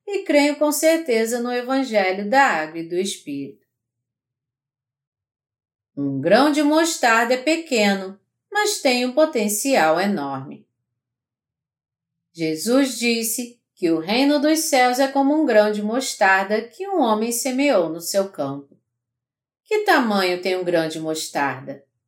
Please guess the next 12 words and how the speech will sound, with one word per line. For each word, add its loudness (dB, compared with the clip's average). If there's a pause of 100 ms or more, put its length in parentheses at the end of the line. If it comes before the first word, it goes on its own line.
(580)
Ele -2
é 0
tão 0
pequeno 0
que -8
você 0
mal 4
pode 0
vê-lo -2
a 4
olho 0
nu. -12